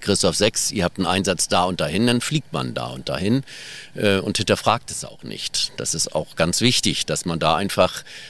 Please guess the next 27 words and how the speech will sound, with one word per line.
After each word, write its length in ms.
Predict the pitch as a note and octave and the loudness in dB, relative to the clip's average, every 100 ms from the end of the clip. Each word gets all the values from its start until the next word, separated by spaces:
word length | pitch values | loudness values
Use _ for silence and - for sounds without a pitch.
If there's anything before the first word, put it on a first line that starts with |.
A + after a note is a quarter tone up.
| - - | -20 -4
dann 380 | G#2 F2 F#2 F2 | 0 2 2 2
dem 240 | G2 G2 - | 2 2 -2
Folge 480 | - A#2+ A#2 F2+ - | 2 4 6 2 0
leistet. 560 | D2 C2 D2 - A2+ F#2+ | -4 -4 -4 -2 -2 -4
Und 100 | E2 | -6
das 100 | D#2 | -4
ist 120 | E2+ | -4
auch 160 | D2+ | -4
gut 180 | - C#3+ | -2 -2
so. 80 | - | -2
Es 140 | D2+ | -2
muss 160 | G2+ F#2+ | -2 2
ja 140 | F#2+ | 2
einer 360 | E2+ G#2 A#2 F#2+ | 4 4 4 2
entscheiden. 480 | F#2+ F2+ F#2+ A2+ F2+ | 2 2 2 2 0
Es 240 | C#2+ - | -8 -10
nutzt 240 | - G2 - | -10 -4 0
doch 80 | |
nichts, 300 | F#2+ F#2 - | 2 0 0
da 100 | - | 2
noch 160 | F2+ - | 2 0
zu 140 | - | -4
diskutieren. 800 | F#2+ G2 - - C3+ B2 - G#2+ - - - - - - - - - - - - - - | -4 -2 -2 -4 0 0 0 -6 -16 -20 -20 -20 -20 -20 -20 -20 -20 -20 -20 -20 -14 -6
Die 40 | |
meisten 540 | F2+ D#2+ C3+ - D#3 C3+ | 0 4 4 4 4 6
Menschen 400 | G#2 A2 - G2+ | 6 4 2 4
denken, 680 | F2+ G2 - D#2+ B1+ A1 | 4 4 2 0 -2 -10